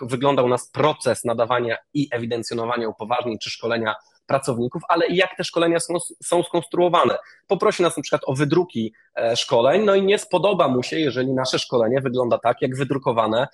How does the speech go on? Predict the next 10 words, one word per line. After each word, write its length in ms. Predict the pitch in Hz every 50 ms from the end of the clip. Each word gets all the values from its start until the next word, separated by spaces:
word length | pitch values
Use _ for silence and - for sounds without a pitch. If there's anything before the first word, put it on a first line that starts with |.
| _ _
skopiowane 760 | - _ - - 147 - 143 127 107 110 107 107 110 117 120 - _ _ -
rodo, 380 | 127 135 147 151 143 123 113
bo 100 | 101 104
to 120 | - - 123
będzie 240 | 135 131 120 120
forma 420 | 110 - - 113 107 113 113 113 117 - _ _ _
budowania 440 | - 123 131 123 113 110 110 113 120
świadomości 520 | - - 113 104 107 107 107 104 - -
kompletnie 460 | - - 147 131 - 127 104 - 120 113
nieskuteczna. 640 | 110 107 - - - - 113 104 - - - -